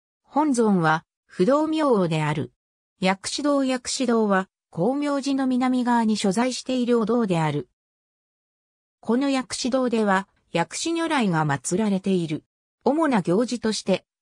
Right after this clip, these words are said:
ドラ縄というものがある。このドラ縄は、江戸時代より受け継がれている行事であり、一月五日の朝九時頃より、長さ十五メートル、太さ三十センチメートルの大縄をない、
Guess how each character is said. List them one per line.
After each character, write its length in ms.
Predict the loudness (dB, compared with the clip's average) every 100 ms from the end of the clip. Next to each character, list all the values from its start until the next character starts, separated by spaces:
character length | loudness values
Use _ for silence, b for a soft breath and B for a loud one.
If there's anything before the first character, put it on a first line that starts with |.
| 0
ド 100 | 0
ラ 160 | 2
縄 300 | 0 0 0
と 160 | 0 0
い 120 | 2 0
う 60 |
も 100 | 0
の 100 | 0
が 180 | 0 0
あ 60 | -2
る。 160 | -6 _ _ _ _ _ _ _ 0
こ 120 | 2
の 160 | 2
ド 100 | 0
ラ 140 | 0 0
縄 240 | 0 2
は、 200 | 2 0 b b
江 100 | -4
戸 140 | -2 -2
時 140 | -2
代 220 | -2 2
よ 140 | 4 4
り 140 | 2
受 200 | 0 -4
け 20 |
継 120 | -4
が 140 | -4 -2
れ 120 | -2
て 120 | 0
い 100 | 0
る 120 | 0
行 200 | 0 0
事 160 | 0 -2
で 140 | -2
あ 80 | -2
り、 200 | -2 -4 _ _
一 240 | -6 -4 -2
月 260 | -2 -2
五 220 | -4 -4
日 120 | 0 2
の 220 | 2 0 B -6
朝 240 | -4 -4
九 120 | -6
時 180 | -4 -4
頃 260 | 0 0 2
よ 160 | 0
り、 220 | 0 -2 _ _ -2
長 240 | 0 0
さ 160 | -2 -2
十 240 | -2 -2
五 120 | -2
メ 160 | -2 -2
ー 40 |
ト 160 | -2 0
ル、 180 | 0 -4 _ _
太 260 | -8 -6
さ 140 | -6 -4
三 280 | -2 -2 0
十 140 | -2
セ 300 | -2 -4 -6
ン 80 | -6
チ 160 | -6
メ 160 | -4 -2
ー 40 |
ト 140 | -2 0
ル 140 | 2
の 240 | 2 0 2
大 60 |
縄 280 | 2 2 2
を 60 | 2
な 160 | 2
い、 100 | -2